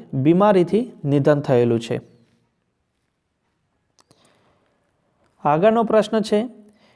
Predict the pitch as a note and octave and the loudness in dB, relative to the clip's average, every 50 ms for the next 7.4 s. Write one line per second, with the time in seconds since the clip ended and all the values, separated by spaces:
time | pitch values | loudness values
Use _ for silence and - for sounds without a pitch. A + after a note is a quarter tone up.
0 | _ _ _ _ - F#3 F#3+ F#3 F#3 - F3+ F3+ F#3+ G#3+ A3 G#3+ G#3 G#3 G3+ G#3 | _ _ _ _ 0 0 0 2 2 2 2 2 4 2 2 2 2 2 2 2
1 | F#3 E3+ D#3 E3+ G3 F#3 - E3+ D#3+ D#3 E3 F#3+ F#3+ - - - - _ _ _ | 0 0 2 0 -2 0 0 0 0 0 -2 -2 -4 -6 -12 -20 -20 _ _ _
2 | - C3+ A#2+ - D3+ D3+ A3 A3+ G#3 G#3+ - F#3+ F#3 F3+ - - F#3 F3 F3 F3 | -12 -6 -2 -2 0 0 2 0 0 0 0 -2 -2 -2 0 0 2 2 2 2
3 | F3 D#3+ D#3 F#3+ F#3 D#3 C#3+ C#3+ D3 E3 F#3 F#3 - G3 G3 - F3+ D3+ F3 F3 | 0 0 0 0 0 2 2 2 2 2 0 0 -2 -4 -2 -2 -2 0 0 0
4 | E3+ E3+ - E3 D#3+ E3 E3 E3+ E3 C3+ C3 C#3 D#3+ D#3+ D3+ D#3 E3 E3+ G3 - | 0 0 -2 0 2 2 2 2 2 2 2 2 2 0 0 0 -2 -4 -4 -6
5 | - - - - - - _ _ _ _ - F#3 D3 D3+ D3 C#3+ D3 D3 D3 D#3+ | -10 -18 -20 -20 -20 -20 _ _ _ _ 0 0 2 2 2 2 2 2 2 2
6 | F#3+ G3+ G3 G3 G3 G3 G#3 C4 - - _ _ - D#3 D3 C3+ C#3 D#3 F3+ F#3+ | 0 -2 -2 -2 -4 -4 -4 -6 -10 -16 _ _ -4 -4 -2 0 0 0 0 -2
7 | F3+ - F3+ D#3 C#3+ - - D3+ | -2 -2 0 0 0 -2 -4 -4